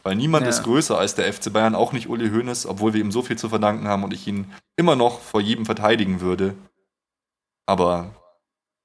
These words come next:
Speaker 1: ich hoffe, es gibt keine Verbindung.
Speaker 2: Ja, das wäre tatsächlich einfach eine, eine Katastrophe.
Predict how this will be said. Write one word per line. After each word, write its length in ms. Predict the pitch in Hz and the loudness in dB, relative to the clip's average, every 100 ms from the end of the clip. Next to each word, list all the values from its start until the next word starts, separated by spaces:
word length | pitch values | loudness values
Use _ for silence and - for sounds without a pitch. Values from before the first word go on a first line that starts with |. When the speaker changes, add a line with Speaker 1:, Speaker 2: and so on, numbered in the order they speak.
| _ _ | _ _
Speaker 1:
ich 120 | - 131 | -2 0
hoffe, 140 | 120 | 0
es 80 | - | -2
gibt 200 | 104 - | -6 -8
keine 200 | 95 90 | -6 -6
Verbindung. 460 | 92 90 85 85 92 _ _ _ _ _ _ _ _ _ _ - - - | -6 -8 -8 -10 -16 _ _ _ _ _ _ _ _ _ _ -20 -20 -4
Speaker 2:
Ja, 100 | - | 0
das 180 | 135 135 | 2 4
wäre 100 | 135 | 4
tatsächlich 440 | 123 123 127 139 123 | 2 0 -2 -2 -4
einfach 220 | 117 113 | -4 -4
eine, 300 | 127 120 113 | -4 -4 -4
eine 140 | 135 120 | -6 -4
Katastrophe. 880 | 123 120 113 - 123 135 135 113 | -4 -4 -8 -8 -8 -4 -4 -4